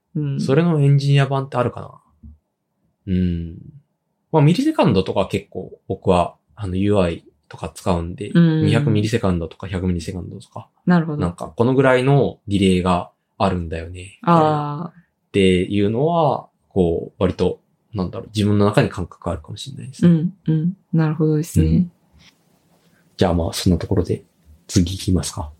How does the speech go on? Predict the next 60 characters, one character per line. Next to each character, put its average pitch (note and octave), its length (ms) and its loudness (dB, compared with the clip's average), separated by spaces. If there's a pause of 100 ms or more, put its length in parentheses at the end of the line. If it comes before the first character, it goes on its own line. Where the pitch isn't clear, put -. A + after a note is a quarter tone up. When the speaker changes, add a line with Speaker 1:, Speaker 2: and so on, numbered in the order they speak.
Speaker 1:
は F3+ 100 4
い。 E3+ 120 4 (1040)
Speaker 2:
次 C3+ 380 2
も、 G#2+ 340 0 (280)
次 D#3+ 220 2
も G#2+ 100 2
こ G2+ 80 0
れ F2+ 80 2
僕 F#2 360 -2
が F#2 280 2 (100)
書 G2 100 -2
い F2 60 -4
た - 120 -12
や - 80 -14
つ - 140 -14
だ F#2+ 60 -8
け - 120 -6
ど、 C3+ 260 2 (120)
Speaker 1:
う F#3 80 4
ん。 F3+ 40 6
Speaker 2:
え F3 80 6
っ E3+ 80 -2
と、 - 100 -10
月 - 340 0
の A#2+ 160 4
作 - 300 -2
詞 F#2+ 340 0 (240)
と F#2+ 120 2
い F2+ 40 4
う F2 40 0
本 F2+ 160 -2
を - 60 -8
紹 - 180 -12
介 A2 140 -14
す - 160 -18
る。 F3 160 -20
Speaker 1:
は F#3 140 -2
い。 E3 160 -2 (160)
Speaker 2:
と - 220 -10 (260)
い F#2 120 2
う E2 60 0
も E2 120 -4
の E2+ 100 -8
で、 F2+ 220 -6 (600)
ま A2 60 0
あ、 - 40 -4
こ D#3+ 80 4
れ E3 60 2
は D#3+ 60 0
な D#3 60 2
ん C#3+ 40 -2
か - 80 -8
単 C#3+ 200 4
に F#2 100 4
面 F#2+ 160 4
白 A2 160 2
か F#2+ 60 2
っ - 120 -6
た - 100 -4
本 F2+ 280 0